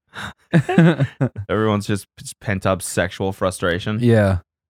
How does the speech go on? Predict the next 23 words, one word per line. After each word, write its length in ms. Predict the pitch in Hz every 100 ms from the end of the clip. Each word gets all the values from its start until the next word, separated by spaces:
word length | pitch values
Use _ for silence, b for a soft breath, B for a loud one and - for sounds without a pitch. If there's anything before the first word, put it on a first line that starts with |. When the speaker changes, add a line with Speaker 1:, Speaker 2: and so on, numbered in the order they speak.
| -
Speaker 1:
They 120 | 110
can't, 280 | - 120 78
and 140 | 110
they 80 | 110
can 140 | 123
only 160 | 117 117
do 100 | 110
certain 320 | 101 117 107
dances 460 | 110 123 107 107 95
'cause 160 | 104
they 120 | 101 98
can't 240 | 110 101
be 60 | 101
too 220 | - 131
sexy. 320 | - 104 -
Speaker 2:
That's 160 | 147 87
kinda 160 | 214 180
just 160 | 143
the 60 | 117
Mormon 280 | 113 117 101
Bachelor 420 | 110 127 - 85
or 40 | 90
whatever, 420 | 90 82 85